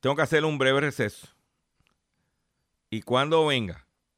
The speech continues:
vengo con el pescadito del día y mucho más en el único programa, sí, el único programa dedicado a ti, a tu bolsillo, Hablando en Plata.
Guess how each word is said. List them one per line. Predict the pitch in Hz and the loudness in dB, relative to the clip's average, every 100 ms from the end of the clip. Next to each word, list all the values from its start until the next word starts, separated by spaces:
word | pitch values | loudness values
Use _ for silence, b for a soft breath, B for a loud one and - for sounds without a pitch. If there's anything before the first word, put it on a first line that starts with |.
| _ _ _ _ _ _ _ _ _ _ _ - | _ _ _ _ _ _ _ _ _ _ _ -20
vengo | 85 104 123 135 | -8 -6 -4 -6
con | 107 117 110 - | -4 -6 -8 -8
el | 113 107 | -6 -6
pescadito | - - 113 - 92 110 135 165 | -8 -6 -6 -6 -4 -4 -4 -4
del | 151 | -4
día | 113 98 71 67 _ _ _ _ _ _ _ _ _ _ _ _ | -6 -10 -12 -20 _ _ _ _ _ _ _ _ _ _ _ _
y | 101 | -10
mucho | 104 147 165 | -8 -4 -4
más | 123 101 - _ | -4 -6 -10 _
en | 120 123 | -4 -2
el | 127 - - | -4 -6 -4
único | 165 196 208 - 208 - | 0 0 -2 2 2 2
programa, | 156 127 120 127 107 82 87 _ _ _ | 2 4 2 2 0 -2 -8 _ _ _
sí, | - 123 131 - | -6 -2 0 0
el | 113 113 110 | 0 0 0
único | - 135 156 160 175 | -2 -2 -2 -2 -2
programa | 143 127 135 147 | 0 0 0 0
dedicado | 131 107 120 147 135 | 0 0 -2 0 0
a | 107 | -2
ti, | 101 139 | -4 -2
a | 110 | -2
tu | 95 | -2
bolsillo, | 156 139 - 95 87 82 - _ _ _ _ _ _ _ _ _ _ _ - | -4 -4 -4 -4 -6 -10 -16 _ _ _ _ _ _ _ _ _ _ _ 0
Hablando | 113 107 117 123 127 120 - _ - | 2 2 0 0 -2 -4 -4 _ -6
en | 104 104 104 - _ _ _ _ | -4 -4 -6 -14 _ _ _ _
Plata. | 92 90 - - | -8 -8 -12 -20